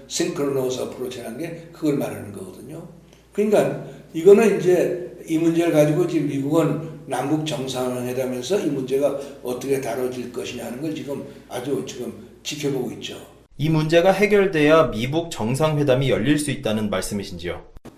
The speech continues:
Speaker 1: 이-, 이번에 그 이제 남북 정상회담에서 아, 이번에 그 트럼프를 만나가지고는 자기가 약속한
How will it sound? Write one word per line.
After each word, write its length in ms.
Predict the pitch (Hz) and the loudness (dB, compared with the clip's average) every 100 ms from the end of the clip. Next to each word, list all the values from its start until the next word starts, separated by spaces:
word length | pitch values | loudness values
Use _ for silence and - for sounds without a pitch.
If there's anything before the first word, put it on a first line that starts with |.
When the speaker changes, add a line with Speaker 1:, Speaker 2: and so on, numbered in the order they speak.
| - | -10
Speaker 1:
이-, 40 | 151 | -8
이번에 760 | 139 143 135 147 131 - - - - | -2 2 2 2 0 -4 -10 -18 -14
그 180 | - 131 123 | -4 -2 -2
이제 180 | 120 | -4
남북 320 | 113 123 135 127 | -4 -2 -4 -6
정상회담에서 1200 | 120 110 117 113 107 101 101 165 160 - - - - - | -8 -8 -8 -8 -10 -10 -6 0 0 0 -6 -14 -20 -18
아, 380 | 131 120 117 - 127 | -4 -2 -2 -6 -8
이번에 320 | 123 127 120 | -8 -8 -8
그 200 | 113 - | -10 -10
트럼프를 340 | - 117 123 | -10 -8 -8
만나가지고는 880 | 113 107 101 107 - 110 139 151 - - - - | -10 -10 -12 -14 -14 -10 -4 -4 -4 -8 -16 -18
자기가 680 | - 117 113 110 127 117 - | -12 -10 -8 -6 -2 -2 -4
약속한 640 | 117 - - - 123 113 | -8 -8 -12 -8 -6 -6